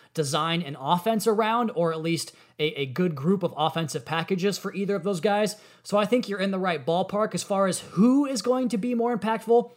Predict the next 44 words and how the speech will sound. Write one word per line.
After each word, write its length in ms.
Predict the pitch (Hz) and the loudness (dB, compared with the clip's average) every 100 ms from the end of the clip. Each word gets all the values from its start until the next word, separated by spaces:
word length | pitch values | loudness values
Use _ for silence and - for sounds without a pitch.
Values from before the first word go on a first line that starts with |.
| _ - | _ -2
the 100 | 160 | 0
book 260 | 196 208 | 2 2
on 140 | 196 180 | 0 0
that 180 | 180 170 | -2 -4
is 120 | 170 | -2
not 220 | 165 131 | -4 -2
written 260 | 170 151 135 | -4 -2 -4
yet. 280 | 127 127 - _ | -4 -6 -16 _
Ricky 260 | 151 175 202 | -4 -2 2
was 160 | 190 143 | 0 0
very 280 | 180 175 | -2 0
impactful. 540 | 170 170 160 - 131 127 _ - | 0 0 -2 -4 -6 -6 _ -10
We 100 | 135 | -2
hope 260 | 160 156 | 0 0
the 60 | 135 | -2
same 220 | 151 135 | -8 -8
of 80 | 123 | -8
Tyreek 340 | 131 123 123 | -6 -6 -8
Hill. 240 | - 120 - _ _ - | -8 -10 -10 _ _ -4
At 280 | 156 180 - | -2 -2 -4
Thane 380 | 190 196 202 180 | -2 -2 2 2
Young 320 | 180 175 156 | 2 0 -2
asks, 360 | 123 143 - 139 | -6 -6 -6 -4
"Hey, 200 | 185 202 | 0 0
Travis, 460 | 175 165 180 170 - - - | 0 -2 0 -4 -8 -14 -2
what 180 | 196 233 | 2 6
would 160 | 190 | 6
you 80 | 208 | 4
anticipate 580 | 196 190 196 - 180 147 | 2 0 -4 -2 -2 -2
the 80 | 139 | -4
defensive 600 | 170 185 190 185 160 139 | -2 -2 -2 -4 -4 -8
scheme 340 | - 185 185 | -4 -2 -2
and 160 | 147 143 | -4 -8
play 260 | - 226 | 0 0
calling 320 | 269 160 156 147 | 0 -4 -4 -6
to 100 | 143 | -4
look 260 | 151 151 | -4 -4
like 220 | 139 123 | -6 -6
next 300 | 135 123 - | -8 -10 -8
year?" 220 | 139 110 - - - _ - | -8 -10 -14 -20 -20 _ -4
Um, 240 | 202 214 | -2 0
I 100 | 208 | -2
think 240 | - 269 | -2 2
there's, 340 | 220 220 - | 6 6 4